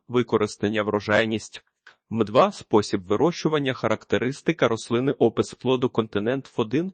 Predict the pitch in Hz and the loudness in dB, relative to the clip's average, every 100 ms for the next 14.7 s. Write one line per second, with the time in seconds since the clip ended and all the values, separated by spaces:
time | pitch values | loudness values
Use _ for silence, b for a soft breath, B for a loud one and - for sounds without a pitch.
0 | _ _ - 185 156 120 113 120 110 113 | _ _ 0 2 2 2 2 2 0 -2
1 | 110 110 175 185 - - - - - 101 | 0 2 0 0 -2 -2 -6 -4 -8 -8
2 | - 101 - 110 - 123 139 139 - 110 | -6 -6 -2 -2 0 -2 -2 -4 0 0
3 | 107 113 107 - 117 110 101 92 - 104 | 0 -2 -4 -2 -4 -4 -6 -8 -6 -6
4 | 101 101 - 101 104 139 180 113 107 _ | -2 -2 -2 -4 -4 -4 -6 -8 -10 _
5 | - 113 - 101 98 95 - - 117 - | -4 -4 -2 -4 -2 -2 -4 -6 -4 -2
6 | 113 104 - 101 117 143 151 135 - - | -4 -6 -2 4 4 4 0 -4 -6 -4
7 | 220 - 131 113 113 117 120 110 - 104 | -2 -4 -8 -2 0 2 0 -2 -4 -8
8 | 113 113 110 107 104 98 95 104 107 101 | -4 -6 -4 -2 -2 -2 -4 -4 -2 0
9 | 104 - 101 - 92 113 110 110 101 _ | -2 -6 -10 -4 0 0 0 -4 -12 _
10 | _ - 117 113 113 185 - - 165 156 | _ -6 -4 -2 -2 -4 -6 -6 -6 -6
11 | 147 147 139 127 123 110 - - - 85 | -4 -2 -2 -4 2 0 0 -8 -6 -12
12 | - _ _ 110 139 160 170 - 156 139 | -12 _ _ 2 2 4 -2 -2 -2 0
13 | 156 139 117 - 101 101 - 104 - 110 | -4 -2 -2 2 2 2 -2 -12 -6 -8
14 | - 107 101 101 101 107 | -4 -4 -2 -4 -2 -2